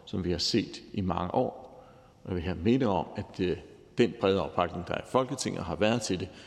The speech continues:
har været afgørende vigtigt for at kunne sikre, at dette kom, det arbejde kom igennem, øh,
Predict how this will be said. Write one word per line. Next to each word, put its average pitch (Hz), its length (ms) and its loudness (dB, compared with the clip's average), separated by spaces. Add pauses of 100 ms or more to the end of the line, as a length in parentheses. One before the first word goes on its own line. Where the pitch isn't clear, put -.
(140)
har 120 100 2
været 113 240 4
afgørende 90 460 0
vigtigt 131 320 0
for - 320 -2
at - 140 -14
kunne 95 160 -6
sikre, - 380 -2 (440)
at - 460 -4 (100)
dette 104 300 4 (260)
kom, 92 260 0 (180)
det 107 160 4
arbejde 87 500 -2
kom 92 280 -2
igennem, 110 420 -2 (560)
øh, 85 200 0